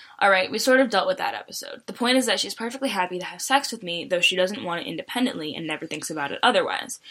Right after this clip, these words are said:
So we've carried on, albeit struggling, thus far with that in mind." But now I'm just sort of lonely. She's not with me in the moment. I have a very high,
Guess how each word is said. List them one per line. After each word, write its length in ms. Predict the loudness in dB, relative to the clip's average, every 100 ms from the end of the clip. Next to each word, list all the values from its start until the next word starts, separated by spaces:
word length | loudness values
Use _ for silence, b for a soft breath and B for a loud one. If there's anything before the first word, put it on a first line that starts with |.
| B B -2
So 160 | 4
we've 160 | 4 2
carried 340 | 0 2 4
on, 220 | 4 2 2
albeit 340 | -2 -2 -6
struggling, 560 | 0 0 2 -2 -6 -6
thus 180 | -6 -4
far 200 | -2 -2
with 140 | -2
that 180 | -4 -4
in 140 | -4
mind." 400 | -2 0 -2 -10 B B B B
But 120 | -2
now 220 | 6 8 8
I'm 120 | 4
just 140 | -2
sort 160 | -4 -4
of 80 | -6
lonely. 540 | -4 -4 -6 -10 -6
She's 220 | -4 -4 0
not 180 | 0
with 160 | 0 -4
me 140 | -6
in 80 | -4
the 80 | -4
moment. 420 | -4 -4 -6 -2
I 120 | 0 0
have 180 | -2
a 80 | -6
very 260 | -2 0 2
high, 220 | 0